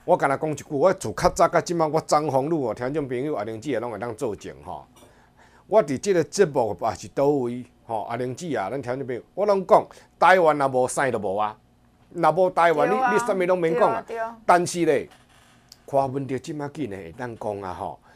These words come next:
Speaker 2: 嗯。
Speaker 1: 钓鱼台啊吼，
Speaker 2: 哎，咱莫提啦。
Speaker 1: 迄，迄莫提啦，拢莫，
Speaker 2: 哎。
Speaker 1: 莫使哦。
Speaker 2: 哎，无必要啦。
Speaker 1: 我，我讲，你会当讲即句话，明仔你会当讲啊，无金门嘛莫啊啦，好你啦，
Speaker 2: 哎，无好啦。
Speaker 1: 迄伤远啦，
Speaker 2: 哎，
Speaker 1: 台湾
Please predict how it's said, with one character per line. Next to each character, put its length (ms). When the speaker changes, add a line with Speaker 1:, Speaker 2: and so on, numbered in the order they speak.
Speaker 2:
嗯。 60
Speaker 1:
钓 240
鱼 160
台 320
啊 80
吼， 360
Speaker 2:
哎， 200
咱 120
莫 140
提 60
啦。 20
Speaker 1:
迄， 120
迄 60
莫 160
提 240
啦， 100
拢 140
莫， 100
Speaker 2:
哎。 120
Speaker 1:
莫 220
使 100
哦。 260
Speaker 2:
哎， 100
无 180
必 160
要 160
啦。 160
Speaker 1:
我， 100
我 40
讲， 160
你 180
会 80
当 180
讲 160
即 80
句 220
话， 80
明 300
仔 160
你 100
会 120
当 180
讲 200
啊， 300
无 160
金 260
门 120
嘛 180
莫 100
啊 220
啦， 140
好 120
你 200
啦， 160
Speaker 2:
哎， 40
无 20
好 200
啦。 80
Speaker 1:
迄 80
伤 500
远 100
啦， 80
Speaker 2:
哎， 140
Speaker 1:
台 80
湾 100